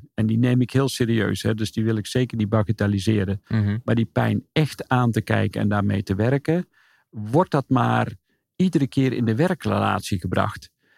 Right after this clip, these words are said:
Speaker 1: Tot grote frustratie van heel veel andere mensen. Denk ik, ja, poeh, eh, ik, we worden kotsbeu van dat mens, maar we komen er maar niet van af.
Speaker 2: Mhm.
Speaker 1: Ehm, en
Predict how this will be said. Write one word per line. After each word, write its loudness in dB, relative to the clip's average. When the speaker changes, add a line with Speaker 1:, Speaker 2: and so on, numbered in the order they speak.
Speaker 1:
Tot 2
grote 0
frustratie -2
van 0
heel 2
veel 0
andere 0
mensen. -2
Denk -4
ik, -12
ja, -2
poeh, 2
eh, -2
ik, -8
we -8
worden -2
kotsbeu 0
van 0
dat 0
mens, 0
maar 2
we 0
komen 2
er 2
maar 2
niet 2
van -2
af. -2
Speaker 2:
Mhm. 0
Speaker 1:
Ehm, 2
en 0